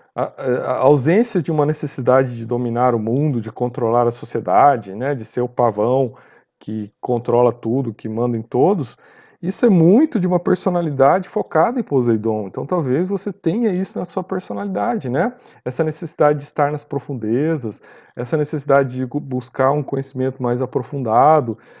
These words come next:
essa necessidade de viver uma conexão com a natureza, né? E de se afastar dessas realidades, né?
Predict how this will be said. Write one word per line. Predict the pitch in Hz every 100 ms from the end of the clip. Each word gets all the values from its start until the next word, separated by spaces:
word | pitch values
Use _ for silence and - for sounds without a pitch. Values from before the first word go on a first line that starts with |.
| _
essa | 123 131 147
necessidade | 143 147 - 139 120
de | 131
viver | 123 117 120
uma | 151
conexão | 156 135 127 - 123
com | 120
a |
natureza, | 117 117 104 104 143 151 113 95
né? | 107 165 247 - _ - _ -
E | 123
de | 127
se | 151 -
afastar | 196 - 185 - - 156 254 277
dessas | 214 - 143
realidades, | 147 135 127 113 120 131 113 104
né? | 139 185